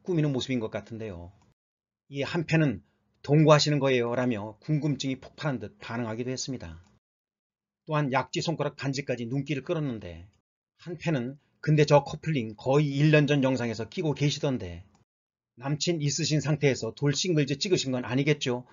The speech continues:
라며 의문을 던지기도 했습니다. 또 다른 팬도 "돌싱글즈 촬영 전에 데이트하시고 사진 올리시지 않았어요?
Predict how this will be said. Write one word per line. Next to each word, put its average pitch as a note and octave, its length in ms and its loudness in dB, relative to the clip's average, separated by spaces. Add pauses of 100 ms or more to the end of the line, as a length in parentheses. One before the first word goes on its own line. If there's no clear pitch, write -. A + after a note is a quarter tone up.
(180)
라며 A2+ 460 -6 (140)
의문을 C#3 460 2
던지기도 B2+ 360 -4
했습니다. A2 500 -8 (680)
또 D#3 160 -8
다른 D3+ 260 2
팬도 C3 440 0 (260)
"돌싱글즈 D#3 640 2
촬영 D3+ 300 -2
전에 A#2+ 240 -6
데이트하시고 C3 640 -2
사진 D3+ 420 -4
올리시지 C#3+ 460 0
않았어요? C3 580 -2